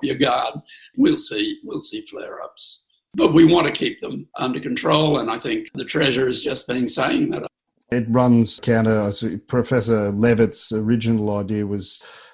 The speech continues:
Speaker 2: doesn't use the term, but somewhere around herd immunity. But if you look at the critical fatality rates, it's even the most conservative ones. I mean, they've changed over time, but I think one point four percent.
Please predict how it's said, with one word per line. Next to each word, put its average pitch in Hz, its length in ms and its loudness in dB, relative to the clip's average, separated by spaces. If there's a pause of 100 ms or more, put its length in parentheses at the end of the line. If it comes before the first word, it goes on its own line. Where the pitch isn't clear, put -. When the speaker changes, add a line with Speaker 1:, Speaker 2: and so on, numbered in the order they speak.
(140)
Speaker 2:
doesn't 113 280 4
use 117 360 6
the 110 100 -2
term, 117 420 2
but 107 140 -2
somewhere 113 500 2
around 104 640 -2 (180)
herd 123 220 4
immunity. 117 520 6
But 101 120 -2
if 117 120 -2
you 120 60 4
look 120 160 4
at 117 80 -2
the 110 60 -2
critical 113 440 0
fatality 110 480 2
rates, 110 500 2
it's - 140 -6
even 107 460 2
the 107 80 -2
most 107 340 0
conservative 110 640 2
ones. 98 260 -4
I 101 40 -2
mean, 107 140 0
they've 107 180 0
changed 113 540 2
over 104 200 0
time, 110 400 0
but 104 140 2
I 104 60 2
think 107 200 -2
one 110 220 4
point 107 260 -4
four 110 180 2
percent. 117 520 0